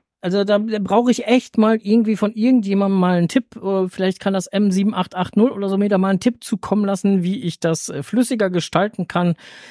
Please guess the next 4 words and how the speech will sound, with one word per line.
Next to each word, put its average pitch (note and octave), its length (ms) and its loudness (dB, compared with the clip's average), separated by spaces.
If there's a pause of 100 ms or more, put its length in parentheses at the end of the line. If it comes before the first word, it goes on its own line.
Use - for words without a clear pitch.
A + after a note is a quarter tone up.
(120)
dass D#3 240 0
dann D3+ 180 2
dementsprechend, C#3+ 1120 -2
ähm, A#2 720 0